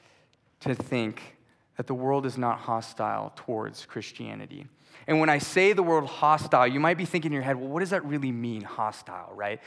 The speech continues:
Because we can go to church, we can go to our youth groups, we can come to a Christian camp, we can worship freely. There's not a whole lot of hostility that you might see. But the truth is,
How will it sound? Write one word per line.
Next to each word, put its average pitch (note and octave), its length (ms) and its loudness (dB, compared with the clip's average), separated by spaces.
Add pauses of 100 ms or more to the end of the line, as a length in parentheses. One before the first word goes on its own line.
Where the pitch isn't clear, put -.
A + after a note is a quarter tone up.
(140)
Because C#3 480 2
we F3 640 -2
can D3 160 -2
go C#3 160 0
to B2+ 80 0
church, F3+ 540 -2 (260)
we D#3 80 2
can C#3+ 220 -2
go C#3 120 4
to C3+ 60 2
our A#2+ 220 4
youth D3+ 340 -4
groups, F3 340 -2 (220)
we D3+ 140 0
can C3+ 180 -2
come D3+ 220 0
to C3+ 80 2
a B2+ 40 0
Christian C3+ 440 -2
camp, F3+ 360 0
we D3+ 80 0
can C3 200 -4
worship D3 400 -2
freely. F3+ 420 -2
There's D3 240 -2
not E3 180 4
a A3 60 6
whole F#3 160 0
lot E3 160 6
of C3+ 100 2
hostility C#3+ 760 0
that A2 160 -6
you B2 100 -8
might A2+ 260 -4
see. A2 420 -10 (1200)
But C#3 120 -6
the D3 80 2
truth F3+ 360 -4
is, D3 460 0